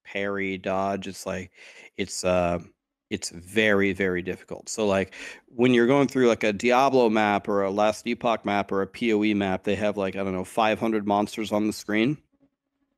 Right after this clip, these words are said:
I think in the one hour playable demo, from you starting and navigating through to fighting the boss, there were maybe, like, twenty total monsters. You're fighting, like, one or two monsters at a time, and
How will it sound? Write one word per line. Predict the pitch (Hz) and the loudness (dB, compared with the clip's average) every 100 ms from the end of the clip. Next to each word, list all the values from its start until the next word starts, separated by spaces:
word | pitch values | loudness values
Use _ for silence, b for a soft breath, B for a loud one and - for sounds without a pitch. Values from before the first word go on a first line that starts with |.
| - | -8
I | |
think | 120 151 127 - B B B | 0 0 0 -10 B B B
in | 143 127 | -2 2
the | |
one | 117 110 143 175 - | 2 4 4 4 2
hour | 127 131 127 | 2 4 4
playable | - 120 113 120 117 113 | 2 -2 0 0 -2 -2
demo, | 110 107 98 98 117 _ _ _ _ - | 0 0 0 -6 -10 _ _ _ _ -6
from | 110 107 | -2 -2
you | 104 123 | 0 0
starting | 120 - 120 113 117 113 | -2 -2 2 4 2 2
and | 107 107 | 0 2
navigating | 107 110 113 110 107 101 | 2 2 2 0 -2 -4
through | - 104 | -2 0
to | 104 | 0
fighting | - 107 104 107 | 0 0 2 0
the | 104 | 0
boss, | 95 98 120 - | 2 2 2 -2
there | 107 | -4
were | 101 | -4
maybe, | 101 104 107 | -2 -2 0
like, | 101 95 | -2 -4
twenty | - 110 104 98 | -8 -6 -2 -4
total | - 104 95 | -2 -4 -2
monsters. | 92 90 82 - 65 - - _ _ _ | -2 -4 -6 -10 -10 -10 -10 _ _ _
You're | 104 | -6
fighting, | 95 110 104 | 0 2 2
like, | 101 95 | -2 -8
one | 101 110 117 120 | 0 4 4 4
or | 107 | 0
two | - 113 | 2 2
monsters | 107 104 107 - 110 | 4 4 2 0 0
at | 107 | 0
a | 107 | -2
time, | - 107 98 95 | 0 -2 0 -4
and | 98 | -8